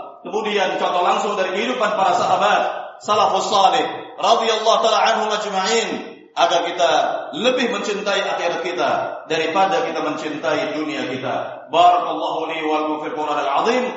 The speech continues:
wa nafa'ani wa iyyakum bima fihi minal ayati wa dzikril hakim.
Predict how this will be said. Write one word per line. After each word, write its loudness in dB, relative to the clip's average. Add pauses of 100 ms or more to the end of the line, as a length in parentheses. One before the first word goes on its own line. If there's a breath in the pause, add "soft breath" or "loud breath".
(260)
wa 4
nafa'ani 2
wa 0 (140)
iyyakum 2 (440)
bima 2
fihi -4
minal 0
ayati 2
wa -2
dzikril -4
hakim. -4